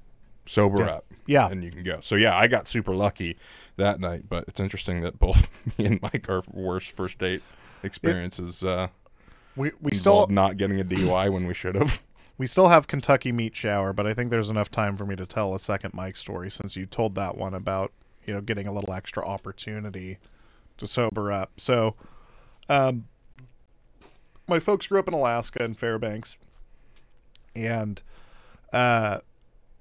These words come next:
Speaker 2: rules there around drinking in general, drinking and driving, it was a lot more self-controlled there. There was a certain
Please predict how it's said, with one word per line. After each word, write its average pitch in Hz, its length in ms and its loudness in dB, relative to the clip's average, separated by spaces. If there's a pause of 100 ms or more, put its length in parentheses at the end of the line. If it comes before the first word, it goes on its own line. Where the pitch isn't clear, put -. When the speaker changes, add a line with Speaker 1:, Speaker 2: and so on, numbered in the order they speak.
(300)
Speaker 2:
rules 196 500 2
there 160 240 8
around 123 320 6
drinking 117 380 0
in 101 100 0
general, 107 400 2
drinking 101 400 -4
and 95 100 -6
driving, 92 720 -4
it - 40 -12
was 117 100 -8
a 127 60 -2
lot 135 160 8
more 104 340 2 (160)
self-controlled 98 960 -2
there. 95 300 -2
There 98 100 -6
was 98 160 -10
a 95 80 -10
certain 101 480 -4